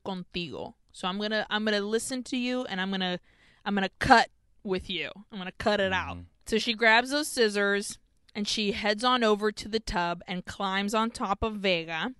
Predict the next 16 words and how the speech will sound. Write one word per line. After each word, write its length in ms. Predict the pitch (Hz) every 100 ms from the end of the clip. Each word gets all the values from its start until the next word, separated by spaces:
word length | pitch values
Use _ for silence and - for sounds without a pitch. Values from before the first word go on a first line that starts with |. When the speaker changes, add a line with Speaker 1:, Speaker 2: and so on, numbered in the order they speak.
| _ _ _ _ _ -
Speaker 1:
And 140 | 190 190
she's 300 | 208 196 190
like, 300 | 170 160 -
"I'm 240 | 196 247 320
gonna 220 | 339 339
shove 580 | - - 247 240 240 220
these 240 | 254 254
scissors 540 | - 220 214 214 214 220
into 400 | 202 214 - 262
your 220 | 247 269
chest, 600 | - - 170 185 - - _ - - - _ _
or 160 | 220 214
I'm 80 | 208
gonna 160 | 247 247
put 220 | 277 302
'em 180 | 330